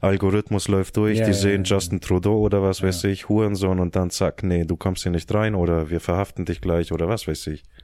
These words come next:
Speaker 2: Ja, aber was macht der Mann? Was zum Teufel macht dieser Idiot? Was zum Fick macht der
Speaker 1: Ja,
Speaker 2: eigentlich?
Speaker 1: ich weiß nicht. Ich sag ja, du kannst, kann man schon machen, so, aber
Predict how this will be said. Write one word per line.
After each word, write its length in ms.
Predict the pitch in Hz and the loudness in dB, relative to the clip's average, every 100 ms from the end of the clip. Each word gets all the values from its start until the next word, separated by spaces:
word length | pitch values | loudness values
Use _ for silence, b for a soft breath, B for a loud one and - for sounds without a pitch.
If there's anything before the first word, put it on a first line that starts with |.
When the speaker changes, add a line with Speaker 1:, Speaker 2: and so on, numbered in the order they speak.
| - | -8
Speaker 2:
Ja, 100 | 120 | -8
aber 200 | 120 127 | -4 -4
was 240 | 127 - | -4 -6
macht 320 | 123 123 - - | -6 -6 -8 -8
der 120 | 95 | -6
Mann? 280 | 90 85 87 | -6 -8 -8
Was 200 | 113 - | -8 -6
zum 200 | 127 113 | -6 -4
Teufel 320 | 120 120 117 | -6 -4 -4
macht 300 | 117 123 - | -4 -6 -8
dieser 220 | 98 95 | -8 -6
Idiot? 480 | 87 82 82 78 - - | -6 -8 -10 -8 -8 -6
Was 220 | 120 131 | -4 -4
zum 160 | - 135 | -4 -6
Fick 380 | - - 143 - | -6 -8 -8 -4
macht 320 | 123 127 - | -4 -4 -6
der 80 | 98 | -4
Speaker 1:
Ja, 40 | 90 | -2
Speaker 2:
eigentlich? 320 | 104 120 90 | -2 -4 -4
Speaker 1:
ich 40 | |
weiß 220 | 101 113 | -6 -6
nicht. 160 | - - | -8 -6
Ich 100 | 87 | -2
sag 200 | 131 147 | -2 -2
ja, 100 | 101 | -2
du 100 | 87 | -4
kannst, 460 | - - 107 - - | -6 -6 -6 -8 -8
kann 140 | 110 | -6
man 160 | 107 104 | -4 -6
schon 180 | 101 | -6
machen, 260 | 104 135 113 | -6 -6 -6
so, 120 | 87 | -4
aber 320 | 85 85 85 | -2 -2 -4